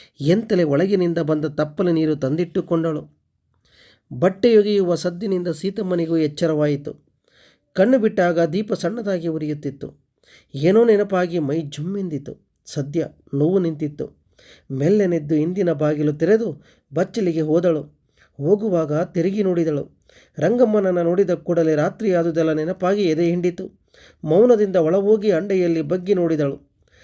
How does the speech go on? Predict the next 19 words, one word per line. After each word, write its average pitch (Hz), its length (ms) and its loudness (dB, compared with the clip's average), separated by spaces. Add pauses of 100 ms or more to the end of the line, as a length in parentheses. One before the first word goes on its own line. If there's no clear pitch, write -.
(240)
ತಳ 180 160 6
ಹಿಡಿದಿದ್ದ 220 400 4
ನೀರು 196 360 2
ಅವಳ 180 280 0
ಮುಖವನ್ನು 175 520 0
ಅರ್ಧ 170 300 -2
ಮಾಡಿ 208 340 2
ಬಿಂಬಿಸಿ 190 440 -4
ಕೆಣಕಿತು. 170 600 -6 (520)
ಖಾಲಿ 208 320 4
ಬಿಂದಿಗೆಯನ್ನು 185 580 -2
ಸೊಂಟಕ್ಕೇರಿಸಿದಳು. 180 1080 -6 (600)
ಮೂರು 240 300 4
ಮನೆ 202 520 0 (160)
ಯಾಚೆ 214 360 -2
ಇದ್ದ 180 240 -2
ಬಾವಿಯಿಂದ 170 560 0
ನೀರು 170 300 0
ತರಲು. 147 460 -6